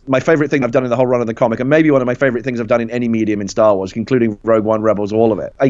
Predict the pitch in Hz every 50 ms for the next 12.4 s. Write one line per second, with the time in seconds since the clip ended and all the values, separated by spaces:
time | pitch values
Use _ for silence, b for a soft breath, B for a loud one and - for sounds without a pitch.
0 | 123 143 143 139 160 - 143 143 135 - 135 127 127 117 117 131 120 113 120 120
1 | 120 139 131 123 123 131 131 127 120 127 135 131 123 117 123 120 117 117 117 113
2 | 107 - 120 117 117 113 113 117 117 117 113 107 107 110 110 123 117 110 113 113
3 | 110 110 113 117 135 135 139 139 139 B B B B B B B - 135 131 139
4 | 131 139 151 147 - - 131 123 139 147 160 175 - 160 147 131 131 117 165 147
5 | 131 120 120 131 120 117 123 131 131 120 117 117 117 113 113 113 110 131 120 123
6 | 120 - 147 131 120 117 113 - 127 117 117 113 110 110 107 101 107 104 104 113
7 | 117 120 - - 135 120 120 120 117 139 127 117 117 117 - - 127 131 127 117
8 | 107 113 110 - - - 123 123 117 - 113 104 131 113 95 - 113 107 104 113
9 | 113 113 110 101 98 113 104 110 101 - - 120 113 104 87 - - 110 113 110
10 | 110 110 147 160 156 156 139 180 170 147 127 110 101 98 - 139 123 131 127 -
11 | - 160 156 135 131 127 127 120 - 127 120 117 - 143 135 117 120 123 120 113
12 | - 117 117 117 120 123 123 120